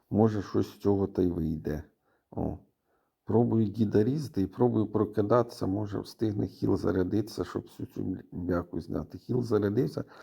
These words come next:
і мегакомбо полетіло, і це прекрасно, діда забрало мені. Я, чесно кажучи, навіть не очікував. Ну, значить, все, можна цю, цю шляпу знімати. Е,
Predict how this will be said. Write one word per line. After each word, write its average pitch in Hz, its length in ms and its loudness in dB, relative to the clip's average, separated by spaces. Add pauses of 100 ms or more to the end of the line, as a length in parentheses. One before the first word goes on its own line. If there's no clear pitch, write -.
(320)
і 104 140 2 (120)
мегакомбо 104 680 4
полетіло, 107 640 2
і 92 60 0
це 104 180 0
прекрасно, 85 560 -2
діда 85 300 -4
забрало 76 480 -4
мені. 69 260 -6
Я, 95 100 0
чесно 95 320 -6
кажучи, 85 340 -6
навіть 85 280 -4
не 92 60 -4
очікував. - 500 -10 (580)
Ну, 123 140 0
значить, 120 360 -2
все, - 200 -2
можна 95 380 2
цю, - 220 -8
цю - 160 -8
шляпу 90 420 0
знімати. 120 580 0 (800)
Е, 82 360 -4